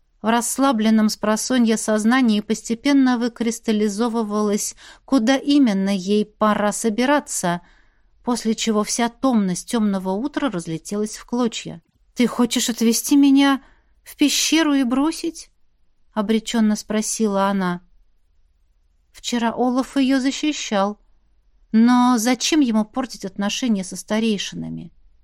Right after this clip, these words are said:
Задним числом Вера отметила, что принимает вчерашний спор за реальность,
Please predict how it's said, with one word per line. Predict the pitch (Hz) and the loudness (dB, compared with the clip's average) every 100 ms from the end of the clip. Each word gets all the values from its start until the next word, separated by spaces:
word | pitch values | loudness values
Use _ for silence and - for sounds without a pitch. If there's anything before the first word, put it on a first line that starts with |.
| _ _ _ _ _ _ _ _ _ 196 | _ _ _ _ _ _ _ _ _ -2
Задним | 247 254 247 233 | 0 2 2 2
числом | 247 - 269 247 | -2 -4 0 0
Вера | 233 240 220 | 0 0 0
отметила, | 220 226 240 - 214 214 | 0 0 -2 -2 -2 -2
что | - 220 | -4 -4
принимает | 220 220 214 226 240 220 | 0 2 2 2 2 0
вчерашний | - - 214 214 - 214 | -6 -8 -4 -2 -2 -2
спор | 214 - 254 247 | -2 -4 -2 0
за | 196 | 0
реальность, | 202 214 277 240 156 - - | 0 0 0 0 -4 -8 -14